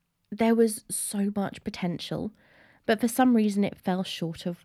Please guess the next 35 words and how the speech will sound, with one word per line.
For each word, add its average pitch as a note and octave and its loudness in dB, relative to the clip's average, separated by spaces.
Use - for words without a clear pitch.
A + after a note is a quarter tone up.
what F3 -2
I'd F3 -2
anticipated. E3 -8
Having G#3 4
spoken G3+ 4
to F3+ -6
my F#3 2
mum, E3+ 2
she - -4
loved F3+ 0
it. - -2
She - -10
thought E3 -4
it - -8
was D#3+ -2
amazing. D#3+ -2
So F3 2
I'm E3 2
not E3+ 0
sure F#3+ -4
if E3+ 0
it - -2
was E3+ -6
just - -6
me. D#3+ -2
It A3+ 8
truly C4+ 4
felt G3+ 2
as F#3 -2
though F3+ 2
they F3 2
put - -10
thought B3 2
into E3 -2
it, - -4